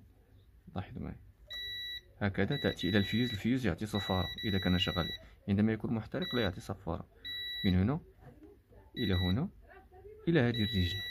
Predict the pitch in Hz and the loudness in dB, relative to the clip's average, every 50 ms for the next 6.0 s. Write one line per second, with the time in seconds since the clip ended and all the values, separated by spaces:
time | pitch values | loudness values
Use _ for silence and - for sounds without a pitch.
0 | - - - - - - - 988 988 988 988 988 988 988 988 932 - - - - | -8 -8 -8 -8 -6 -6 -6 -6 -6 -6 -6 -8 -8 -8 -6 -6 -8 -8 -6 -6
1 | - - - - - 95 98 90 92 80 - - - - 101 98 92 95 92 95 | -6 -6 -4 -2 -2 0 0 0 0 0 -2 -4 -4 -2 0 0 2 4 4 4
2 | 120 165 214 - - - - - _ _ - - - - _ _ - 85 85 - | 4 2 -2 -4 -8 -20 -20 -20 _ _ -20 -20 -20 -20 _ _ -8 -8 -8 -8
3 | - - - 101 98 95 95 98 95 - 98 98 98 123 175 214 - - - - | -10 -10 -6 -4 -2 0 2 0 0 2 2 2 2 2 2 0 -4 -8 -10 -12
4 | - - - - - - - - 101 101 95 95 95 101 120 160 196 208 - - | -16 -20 -20 -20 -20 -10 -4 0 2 4 4 4 4 4 2 2 -2 -4 -8 -16
5 | - - - - - - - - - - - 92 92 92 95 107 143 175 226 | -20 -20 -20 -20 -16 -14 -12 -10 -8 -4 -2 0 2 2 2 2 2 0 -2